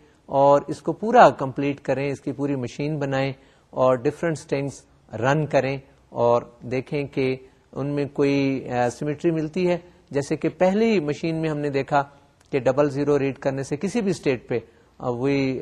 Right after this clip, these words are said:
can enter state Q three۔ تو what's true about this machine؟ یہ آپ اپنی طرف سے دیکھیں گے، اور اگر ہو سکے تو خود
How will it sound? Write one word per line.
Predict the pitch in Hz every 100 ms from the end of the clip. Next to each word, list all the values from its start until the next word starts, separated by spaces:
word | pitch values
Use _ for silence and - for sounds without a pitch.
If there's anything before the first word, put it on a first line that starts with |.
| 147 -
can | 127
enter | 123 123 131
state | 120 117 - 120 113 131
Q |
three۔ | 123 - 180 165 98 - _ _
تو | - 123
what's | 123 180
true | - - 233
about | 196 170
this | - 185 202
machine؟ | 156 135 135 110 - _ _
یہ | - 120 160 147
آپ | 113 117 113 - _
اپنی | - 120 131
طرف | 107 123
سے | - 147
دیکھیں | 147 147 180
گے، | 160 147 - -
اور | - 165
اگر | 170
ہو | 165 139 185
سکے | 208 240 240
تو | 226
خود | 220 202